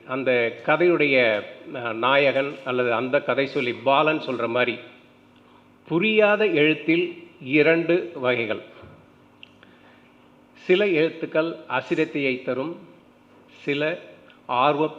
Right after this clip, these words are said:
சில ஆர்வத்தை ஊட்டும். ஜே ஜே எனக்கு ஆர்வத்தை ஊட்டுபவன். இந்த ஸ்டேட்மெண்ட்லேருந்து ரமேஷ் பிரதனை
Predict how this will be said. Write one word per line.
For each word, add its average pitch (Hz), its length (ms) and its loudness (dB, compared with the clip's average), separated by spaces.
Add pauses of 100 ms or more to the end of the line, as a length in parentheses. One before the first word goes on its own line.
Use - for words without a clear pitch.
(160)
சில 151 240 -2
ஆர்வத்தை 139 560 -2
ஊட்டும். 120 380 -8 (760)
ஜே 175 240 4
ஜே 196 500 0
எனக்கு 147 720 -2
ஆர்வத்தை 139 580 0
ஊட்டுபவன். 113 540 -6 (840)
இந்த 202 380 2
ஸ்டேட்மெண்ட்லேருந்து 151 960 -2
ரமேஷ் 151 380 -2
பிரதனை 123 540 -8